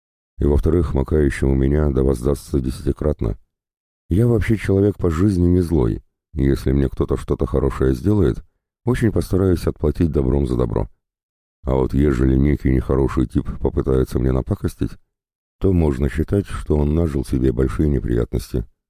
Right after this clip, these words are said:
порой даже фатальные. В общем, вместо того, чтобы рвануться вверх,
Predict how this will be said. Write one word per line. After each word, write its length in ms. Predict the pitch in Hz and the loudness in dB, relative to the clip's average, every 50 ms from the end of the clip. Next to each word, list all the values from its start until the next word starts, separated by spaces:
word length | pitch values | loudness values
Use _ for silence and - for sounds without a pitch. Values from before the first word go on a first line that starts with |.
| _ | _
порой 260 | _ - 107 117 117 104 | _ -4 -2 0 0 0
даже 240 | 90 80 69 65 | 0 0 0 0
фатальные. 600 | 64 - - - 64 62 60 57 55 55 57 57 - _ _ _ _ _ _ _ _ _ _ _ _ _ _ _ _ _ _ - | -2 -4 -2 -2 -2 -2 0 -2 -4 -4 -6 -6 -10 _ _ _ _ _ _ _ _ _ _ _ _ _ _ _ _ _ _ -4
В 120 | - 87 | -2 0
общем, 340 | 95 85 - - 90 80 76 | 0 2 2 2 2 2 2
вместо 360 | 71 67 80 76 - - 71 | 2 2 0 -2 -2 -4 -6
того, 320 | - - 78 73 73 69 | -2 0 0 2 2 0
чтобы 300 | - - - 67 64 69 | 0 -2 -4 -2 -2 -2
рвануться 480 | 64 67 69 69 69 69 65 - - 73 | 0 0 0 2 2 0 -2 -2 -2 -2
вверх, 420 | 71 73 80 98 101 98 - - | -2 0 0 0 -2 -2 -4 -10